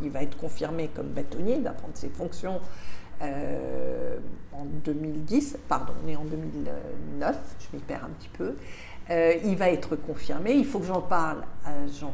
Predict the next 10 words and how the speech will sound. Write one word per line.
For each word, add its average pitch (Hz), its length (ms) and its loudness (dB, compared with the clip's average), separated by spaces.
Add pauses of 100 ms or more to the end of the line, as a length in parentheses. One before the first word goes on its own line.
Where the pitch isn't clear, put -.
Castelin, 160 460 -2
d'autant 185 520 0 (100)
que, 160 240 0 (480)
euh, 78 320 8 (400)
euh, - 300 -2 (140)
Madame 160 280 0
Alliot-Marie 180 920 6
vient 208 280 4
de 170 140 2
lancer, 208 640 6